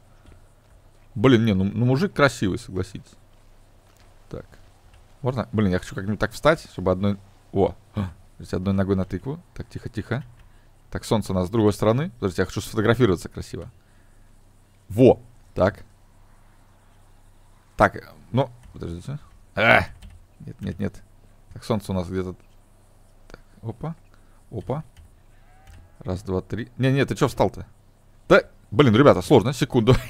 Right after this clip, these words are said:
Так, в-, весёлые истории. Опа. Понимаете, красивый кадр — это наше всё. Так, потом мы нажимаем, подождите, чтобы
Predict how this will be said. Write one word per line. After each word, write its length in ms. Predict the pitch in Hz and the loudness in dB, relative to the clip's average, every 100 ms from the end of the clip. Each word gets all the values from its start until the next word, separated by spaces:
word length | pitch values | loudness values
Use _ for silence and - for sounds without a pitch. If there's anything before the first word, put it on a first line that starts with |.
| 381 392 - 285 - - - - _ - | 0 0 -2 -4 -6 -18 -20 -20 _ 2
Так, 280 | 107 95 - | 4 4 2
в-, 80 | - | -6
весёлые 760 | 98 131 107 120 - 160 147 139 | -4 -2 0 0 4 6 6 2
истории. 500 | - 151 147 135 - - | 2 2 2 0 -4 -4
Опа. 300 | 120 143 147 - - | -4 -4 -8 -12 -2
Понимаете, 380 | 110 143 104 | 4 6 6
красивый 400 | - 113 - 135 | 4 0 2 0
кадр — 360 | - 170 160 - | 4 4 4 -2
это 420 | 123 123 127 120 - - | -2 0 2 2 -2 -6
наше 300 | 104 98 98 | -2 -2 -4
всё. 300 | - - 82 - - - - | -10 -8 -8 -10 -20 -2 6
Так, 280 | 113 - - - - - | 6 6 -16 -20 -20 -4
потом 260 | 98 - 117 | 0 4 4
мы 140 | 107 | 4
нажимаем, 420 | 110 98 110 110 87 | 2 2 2 2 0
подождите, 380 | 95 98 95 | -4 -6 -8
чтобы 340 | - 104 104 | -6 -2 -2